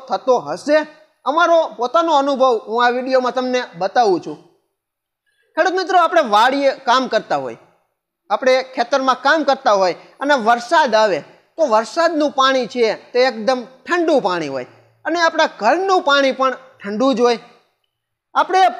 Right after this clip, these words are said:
પલળેલા હોય, ભીંજાયેલા હોય, આપણે સંપૂર્ણ પલળી ગયા હોય અને ઘરે આવીને આપણે નાહી તો ઘરનું પાણી જે ઠંડુ પાણી છે તે જ પાણીએ આપણે નાહી તો પણ આપણને તે પાણી ગરમ લાગશે.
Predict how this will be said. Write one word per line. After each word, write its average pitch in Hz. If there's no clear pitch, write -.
પલળેલા 302
હોય, 220
ભીંજાયેલા 277
હોય, 151
આપણે 320
સંપૂર્ણ 330
પલળી 339
ગયા 208
હોય 254
અને 247
ઘરે 240
આવીને 294
આપણે 254
નાહી 208
તો 240
ઘરનું 262
પાણી 302
જે 277
ઠંડુ 277
પાણી 269
છે 220
તે 320
જ 294
પાણીએ 302
આપણે 262
નાહી 233
તો 330
પણ 359
આપણને 311
તે 277
પાણી 269
ગરમ 262
લાગશે. 175